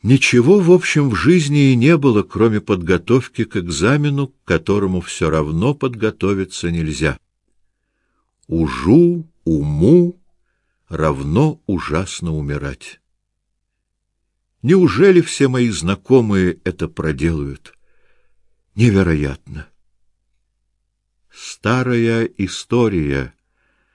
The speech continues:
Название фильма, который мы с Сашей смотрели накануне его смерти.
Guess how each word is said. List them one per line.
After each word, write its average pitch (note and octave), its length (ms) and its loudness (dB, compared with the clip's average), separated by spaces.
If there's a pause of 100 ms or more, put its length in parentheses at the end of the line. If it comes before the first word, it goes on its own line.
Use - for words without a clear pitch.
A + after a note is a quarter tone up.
(500)
Название F2 680 0
фильма, G#2+ 440 -4
который F#2 500 -2
мы F2+ 200 -2
с - 60 -16
Сашей F#2 580 -6
смотрели E2+ 680 -2
накануне D#2+ 840 -4
его D2+ 240 -6
смерти. C#2+ 920 -12